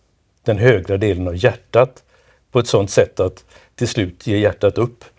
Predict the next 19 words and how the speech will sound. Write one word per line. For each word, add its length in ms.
och 200
man 140
dör. 320
F-, 160
utan 340
behandling 460
så 340
överlever 520
man 260
kanske 280
två, 280
tre 240
år. 280
Med 140
modern 400
behandling 600
som 400
ger 420
framförallt 720